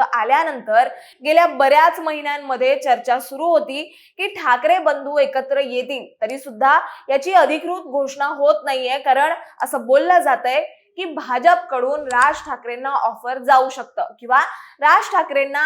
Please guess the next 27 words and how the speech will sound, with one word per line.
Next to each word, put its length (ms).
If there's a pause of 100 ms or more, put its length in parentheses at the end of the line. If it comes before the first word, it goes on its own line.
आपल्याकडे 500
घेण्याचा 400
प्रयत्न 520 (120)
भाजप 480
करू 160
शकतं, 500 (280)
अशा 200 (160)
चर्चा 480
राजकीय 420
वर्तुळात 600
सुरू 140
आहेत. 300 (200)
दरम्यान, 460
राज 500
ठाकरे 540
यांना 360
भाजप 560 (380)
महाविकास 640
आघाडीत 500
सामील 280
होण्यापासून 640
रोखण्याचा 480
प्रयत्न 500
करतंय 400
का, 220 (360)
अशी 200
विचारणा 680